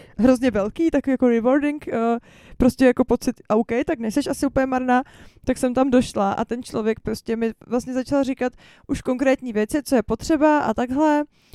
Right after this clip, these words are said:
A v podstatě viděl v mém životopisu, že nemám řidičák, protože jsem tam vlastně nebyl někde uvedený, že jo,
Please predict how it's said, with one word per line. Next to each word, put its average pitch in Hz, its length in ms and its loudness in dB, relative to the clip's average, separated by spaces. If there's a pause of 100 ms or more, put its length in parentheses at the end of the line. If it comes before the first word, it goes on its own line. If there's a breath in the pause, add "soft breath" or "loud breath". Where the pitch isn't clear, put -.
(120)
A 165 100 2
v 143 40 0
podstatě - 380 0
viděl 233 280 0
v - 20 -10
mém 269 160 -2
životopisu, 233 520 -4
že 247 120 -2
nemám 233 240 -4
řidičák, 208 560 -4 (380 soft breath)
protože - 120 -2
jsem 233 140 2
tam 220 120 4
vlastně 220 240 -2
nebyl 196 240 0
někde 190 200 0
uvedený, 254 480 0
že 269 100 -4
jo, 269 140 0